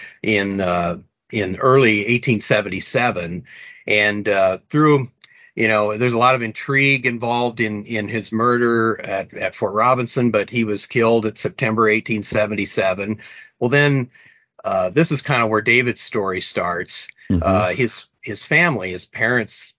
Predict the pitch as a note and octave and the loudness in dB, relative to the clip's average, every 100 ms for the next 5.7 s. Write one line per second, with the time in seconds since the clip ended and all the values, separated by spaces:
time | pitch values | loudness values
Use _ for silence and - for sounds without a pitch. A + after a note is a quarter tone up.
0 | _ _ C#3+ A#2+ A#2+ G#2+ G2 F2 G2 - | _ _ -2 0 0 -2 -4 -8 -8 -2
1 | A#2+ A#2+ A#2 G2 G2 G#2 G#2 G2+ A2 G2 | -2 -2 -2 2 2 0 -4 -2 -4 -2
2 | G#2 A#2 B2+ A2 - E2 F2 - - - | 2 2 2 -4 -6 -10 -12 -14 -18 -20
3 | - C3+ C3+ C#3 B2+ A#2+ A2 A2+ - D3+ | -4 2 2 2 0 2 2 0 -4 4
4 | D#3+ F3+ E3+ C3+ - C3 A#2+ B2 B2 A#2 | 6 6 4 -2 -4 -2 2 2 0 -4
5 | A#2 A2+ A#2 A#2 A2 G2+ G2 | -6 -2 0 0 0 -2 -4